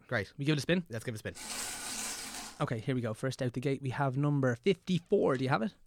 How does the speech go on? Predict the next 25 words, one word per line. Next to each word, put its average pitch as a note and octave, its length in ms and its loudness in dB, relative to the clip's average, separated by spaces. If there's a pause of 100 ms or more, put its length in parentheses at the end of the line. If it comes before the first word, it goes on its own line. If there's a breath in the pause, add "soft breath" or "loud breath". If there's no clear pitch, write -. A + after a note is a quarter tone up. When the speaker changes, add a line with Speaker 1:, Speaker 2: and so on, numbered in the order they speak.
(160)
Speaker 1:
Uh, C3 580 4
no, A#2 200 0
I - 80 -10
don't. - 180 -12 (100)
Speaker 2:
No C#3+ 160 4
worries. C3 300 4
Number E3 400 4 (600)
fifty-four. B2+ 920 -4 (400 soft breath)
Who C#4 420 4 (140)
is, D3+ 320 4
hmm, F3+ 200 2 (100)
this G#3 120 4
is F3 60 0
an F#3+ 60 4
interesting C#3+ 340 2
one, A#2 100 -4
'cause - 240 0
sometimes A3+ 300 4
I F3+ 40 8
leave D3+ 240 2
blanks, C3 440 -2
you C#3+ 40 0
know, B2+ 160 2
to, A#2+ 440 0 (160)
uh, B2 260 -2